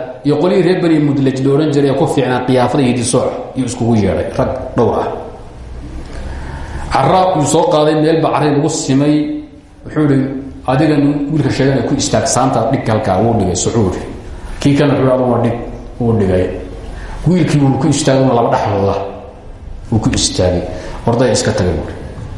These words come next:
Qol buu ku xaraystay, nimanku wuxuu u yeedhay hiddi sooca ku fiicnaa. Wuxuu yidhi, "Fiiriya, la, saantan,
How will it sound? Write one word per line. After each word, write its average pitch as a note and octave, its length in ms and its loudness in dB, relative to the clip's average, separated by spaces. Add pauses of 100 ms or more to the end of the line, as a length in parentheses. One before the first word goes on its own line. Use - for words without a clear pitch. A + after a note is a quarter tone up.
Qol D3 180 4
buu C#3 100 2
ku - 100 2
xaraystay, C3+ 520 2 (400)
nimanku D3+ 240 2
wuxuu D3+ 200 2
u E3 60 2
yeedhay D3 400 2
hiddi C3+ 220 2
sooca C3 260 2
ku C3 100 2
fiicnaa. F#2+ 420 -4 (840)
Wuxuu D#3+ 140 4
yidhi, C#3+ 120 2
"Fiiriya, C#3 420 4 (120)
la, B2+ 140 2 (260)
saantan, C#3 580 2